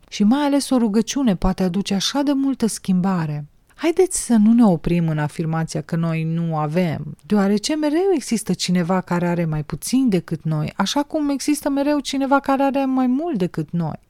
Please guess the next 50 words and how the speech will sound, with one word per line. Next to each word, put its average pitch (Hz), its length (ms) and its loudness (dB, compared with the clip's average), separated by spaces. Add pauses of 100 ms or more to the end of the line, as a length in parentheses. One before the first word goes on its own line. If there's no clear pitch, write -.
(140)
A - 80 -2
fi 208 180 0
generos, 185 840 2
a-ți - 280 -4
păsa 196 400 0
de 170 140 0
ceilalți, 170 720 0
nu 240 140 4
ține 339 320 -2
de 196 160 4
banii 165 440 0
pe 156 140 -4
care 156 280 -2
îi 156 160 -2
ai, 147 160 -4
ci - 120 -8
de 208 180 2 (200)
inima 226 240 0
pe 147 120 -4
care 156 280 -4
o 165 80 -2
ai. 156 300 -6 (300)
Copilul 302 460 2
din 220 180 4
povestire 220 600 2
nu 320 180 0
era 294 160 0
bogat 170 540 -2
și - 180 -4
nu 302 160 2
a 349 140 2
oferit 240 460 0
mult, 202 580 2
dar 233 200 2
a 247 100 6
oferit 277 420 2
tot 339 220 2
ce - 160 -2
avea 254 380 0
cu - 160 -2
o 196 60 4
inimă 226 380 6
bună 185 440 2
și 170 180 0
plin 294 280 -4
de 269 100 4
credință 208 640 0
că - 120 -6
acest 180 440 -2
lucru 175 520 0